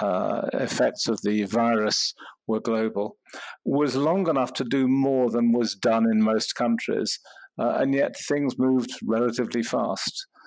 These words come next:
So, um, uh, I, I find in health terms, the out-, outcomes are quite shocking, and yet uh, there are plenty of precedents in history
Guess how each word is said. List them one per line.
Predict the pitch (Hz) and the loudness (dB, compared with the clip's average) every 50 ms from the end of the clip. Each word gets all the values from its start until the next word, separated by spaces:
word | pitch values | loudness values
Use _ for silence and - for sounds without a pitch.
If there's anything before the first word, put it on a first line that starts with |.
| - - - - - - - _ | -18 -16 -14 -14 -16 -16 -12 _
So, | - - - 139 135 131 131 131 131 127 127 123 | -6 -2 0 2 4 4 4 4 4 4 4 4
um, | 127 123 123 123 - - - - _ _ _ _ _ - - - _ - | 2 2 0 -2 -6 -10 -12 -16 _ _ _ _ _ -14 -14 -14 _ -6
uh, | - | -6
I, | - - - 113 - - 117 120 123 117 - 104 120 117 113 98 | -4 -4 -2 -4 -4 -2 -2 0 0 0 0 0 0 0 0 0
I | 107 | -2
find | 110 - 131 120 120 113 | -2 -2 -2 0 0 0
in | 110 110 110 | 2 2 2
health | 110 - - 139 147 - - - - | 2 2 0 -2 -2 -2 -6 -8 -4
terms, | - 113 107 107 107 120 139 135 120 - - | -2 -2 -2 0 0 0 0 0 -2 -2 -4
the | 110 107 | -4 -2
out-, | - 113 120 - - - - | -2 -2 -4 -4 -6 -8 -4
outcomes | 135 120 120 117 - - 123 117 113 113 117 | -2 -2 -2 -4 -2 -4 0 0 0 0 -2
are | |
quite | 113 - - 113 - - | -4 -4 -4 -4 -4 -4
shocking, | - - 120 117 - - 139 135 147 143 - - - - - - - _ | -2 -2 -2 -2 -2 -4 -4 -4 -4 -6 -8 -12 -12 -12 -12 -14 -18 _
and | - 131 135 135 123 | -4 -2 0 0 0
yet | 123 139 139 131 127 110 - - - - - - - _ _ _ _ - - | 2 2 2 2 2 0 -2 -6 -8 -8 -10 -18 -20 _ _ _ _ -8 -4
uh, | - 113 117 117 117 117 | -4 -2 -2 -2 -4 0
there | - 135 131 127 | 0 2 4 4
are | 123 123 123 123 123 120 - _ | 4 2 2 0 -2 -4 -10 _
plenty | - 135 131 135 127 127 - 131 - | -2 0 0 0 0 -2 -2 -2 0
of | - 117 113 117 - | 0 -2 -2 -4 -4
precedents | - - 123 - - 127 120 120 117 113 113 - - | -2 -2 -2 0 -2 0 0 0 0 0 -2 -2 0
in | 117 113 113 | 2 0 0
history | - 131 - - - - 107 101 101 101 | 0 -2 -4 -4 -4 -2 -2 -2 -2 -4